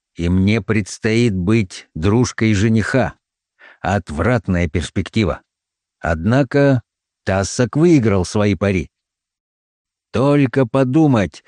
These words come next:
что было бы, войди она когда-нибудь в эту комнату. Он мрачно кивнул головой,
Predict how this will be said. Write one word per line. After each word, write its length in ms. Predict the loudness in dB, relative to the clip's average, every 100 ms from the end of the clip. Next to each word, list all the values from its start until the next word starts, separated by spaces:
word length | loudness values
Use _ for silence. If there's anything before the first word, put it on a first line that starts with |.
| -20 -20 -16
что 400 | -12 -2 2 2
было 400 | 2 2 4 2
бы, 180 | 2
войди 440 | 2 2 0 2 2
она 280 | 4 2 0
когда-нибудь 760 | 0 0 2 2 2 0 0
в 120 | 0
эту 200 | 0 0
комнату. 600 | 0 0 2 0 -2 -10 _ _ _ _ _ _ _ _ _ _
Он 280 | -2 0 2
мрачно 500 | 2 2 0 -2 -2
кивнул 420 | 0 2 2 2
головой, 680 | 2 2 2 2 2 0